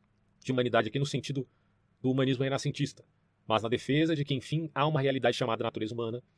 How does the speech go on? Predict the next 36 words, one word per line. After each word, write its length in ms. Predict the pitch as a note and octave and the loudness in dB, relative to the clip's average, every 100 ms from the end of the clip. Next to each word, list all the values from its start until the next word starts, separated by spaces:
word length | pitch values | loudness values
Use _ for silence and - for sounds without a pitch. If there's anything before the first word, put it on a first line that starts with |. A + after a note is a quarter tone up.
| _ | _
de 100 | A2+ | 0
onde 140 | C3 | 0
deriva 280 | A#2+ A#2+ B2 | 2 2 2
todo 200 | B2 G3 | 2 2
o 40 | G#3 | 2
fundamento 420 | F#3 F3 C3 C#3+ | 2 2 2 -2
que 80 | D3+ | 0
temos 280 | C#3 C3 | 0 0
para 140 | - B2 | 2 0
exigir 340 | A#2+ G#2 C#3 | 0 -2 0
leis 380 | C#3 C3 C3+ D3+ | 2 2 2 -4
justas 520 | A2+ A#2 C#3+ F#3 - _ _ _ - | -6 -8 -6 -10 -10 _ _ _ -10
e 40 | |
se 140 | D3 | -2
indignar 540 | D#3+ E3+ F3+ D#3 E3+ A#2 _ _ | -2 0 0 2 0 -2 _ _
com 100 | B2 | 0
perseguições 520 | C3 - B2+ C3 C3 | 0 0 -4 -2 -2
e 40 | |
mortes 320 | C3+ C3+ D#3 | 2 0 0
vãs. 500 | A2+ C3+ C3+ - - _ _ _ _ _ _ _ | 0 4 4 0 -10 _ _ _ _ _ _ _
Por 100 | - | -4
que 80 | C3+ | -2
que 80 | D#3+ | 6
eu 40 | |
admito 400 | F#3 D#3 D3+ D#3 | 6 8 4 4
leis 180 | B2+ B2+ | 2 2
justas? 300 | A#2+ G#2 - | 0 -8 -8
Porque 180 | - A#2 | -6 -2
elas 80 | B2 | 0
estão 140 | B2 | 0
fundamentadas 720 | - D#3+ D#3 A#2+ C3 F3 A#2 | 0 0 0 2 2 2 2
em 60 | A#2+ | 0
algo 180 | A#2+ C3 | 0 2
muito 160 | E3+ | -2
mais 120 | G#3+ - | -2 0
profundo 500 | B2+ - G#3+ C3 | -2 -2 -2 -2